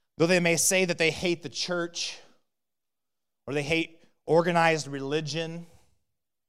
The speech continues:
the reality is what they really hate is Jesus. All that Jesus says, all that Jesus stands for, all that Jesus demands of us, and all that Jesus does to get in our way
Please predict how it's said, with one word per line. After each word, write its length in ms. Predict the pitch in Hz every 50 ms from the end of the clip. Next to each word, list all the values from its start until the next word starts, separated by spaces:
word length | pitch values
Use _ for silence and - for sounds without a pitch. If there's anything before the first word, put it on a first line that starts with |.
| _ _ _ _ _ _ _ _ _ _ _ _ _ _
the 80 | - 131
reality 560 | 143 151 170 190 208 240 240 170 143 143 143
is 100 | 139 -
what 80 | 143 -
they 140 | 147 127 123
really 380 | 123 143 180 208 196 151 113
hate 340 | 104 - 156 156 120 107 - _ _ _ _ _ _ _ _ _ _ _ _
is 160 | 101 104 98
Jesus. 580 | - 110 113 107 95 95 90 - - - - - _ _ _ _ _ _ _ _ _ _ _ _ _ _ _ _ _ _ _ _ _ _ _ _ _ _ _ _ _ _ _ _ _ _ _ _ _ _ _ _ _ _ _ _ _ _ _ _ _ _ -
All 220 | - 151 165 170
that 120 | 165 165 151
Jesus 320 | 139 156 160 160 160 160
says, 300 | - 170 156 156 156 147
all 160 | 165 156 160
that 120 | 160 165 156
Jesus 340 | 135 160 170 156 160 160 -
stands 560 | - - - 156 147 156 156 156 151 - -
for, 400 | - 170 160 156 156 160 160 160 - - - -
all 180 | - 156 175 170
that 100 | 170 156
Jesus 320 | 139 139 165 165 160 160
demands 540 | - - 165 147 139 143 147 156 160 156 147
of 120 | 151 135 151
us, 260 | 156 156 156 151 -
and 80 | 156 135
all 180 | 151 160 170
that 140 | 170 165 151
Jesus 320 | 131 160 165 156 160 151
does 240 | - 160 156 160 151
to 100 | - 135
get 180 | 131 151 156 -
in 80 | 147
our 200 | 147 143 143 139
way 500 | 135 143 147 151 151 147 139 135 127 120